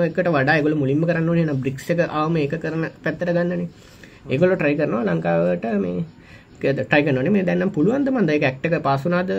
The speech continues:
Speaker 1: නැද්ද කියලා මට මතක නෑ. ඒ වුණාට මේ ප්‍රකාශයක් ගියා ඉන්දියන් රුපියල් වලින් ගනුදෙනු කරන්න පුළුවන් කියලා ලංකාව ඇතුලේ. මේ වෙන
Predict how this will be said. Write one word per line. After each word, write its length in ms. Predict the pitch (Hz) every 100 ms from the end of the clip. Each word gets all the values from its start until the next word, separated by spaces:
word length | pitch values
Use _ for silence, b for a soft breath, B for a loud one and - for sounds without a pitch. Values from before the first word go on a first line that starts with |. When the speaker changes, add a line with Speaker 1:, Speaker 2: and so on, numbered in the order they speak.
| 202 -
Speaker 1:
නැද්ද 200 | 180 175
කියලා 200 | 185 180
මට 120 | 175
මතක 220 | 170 175
නෑ. 160 | 175 240
ඒ 140 | 196 170
වුණාට 260 | 175 180 175
මේ 300 | 160 156 151 -
ප්‍රකාශයක් 540 | 160 156 170 196 180
ගියා 180 | 185 214
ඉන්දියන් 260 | 190 185 185
රුපියල් 300 | 175 180 180
වලින් 200 | 180 185
ගනුදෙනු 340 | 175 170 180
කරන්න 300 | 180 175 175
පුළුවන් 340 | 170 175 185 208
කියලා 300 | - 185 185 - - - - B B B B -
ලංකාව 320 | 196 254 214
ඇතුලේ. 280 | 110 101 - -
මේ 200 | 156 151 143 135 135 131 104 107 - - - - -
වෙන 220 | 147 147